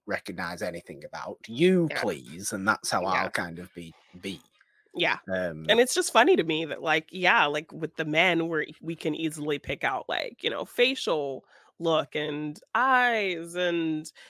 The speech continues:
Speaker 2: hair and all of
Speaker 1: Lauren
Speaker 2: that.
Speaker 1: Bacall
Speaker 2: And
Speaker 1: doesn't have a beard.
Speaker 2: <laughs>
Speaker 1: Jeff Bridges does.
Speaker 2: Yes.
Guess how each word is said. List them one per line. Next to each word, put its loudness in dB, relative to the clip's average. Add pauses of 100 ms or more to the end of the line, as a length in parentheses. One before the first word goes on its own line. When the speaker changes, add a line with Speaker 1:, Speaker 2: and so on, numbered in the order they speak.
Speaker 2:
hair 6
and -2 (380)
all 4
of -4
Speaker 1:
Lauren 12
Speaker 2:
that. 4
Speaker 1:
Bacall 10
Speaker 2:
And 8
Speaker 1:
doesn't -4
have 0
a -4
beard. 2
Speaker 2:
<laughs> -12
Speaker 1:
Jeff 0
Bridges -6 (320)
does. -2
Speaker 2:
Yes. 8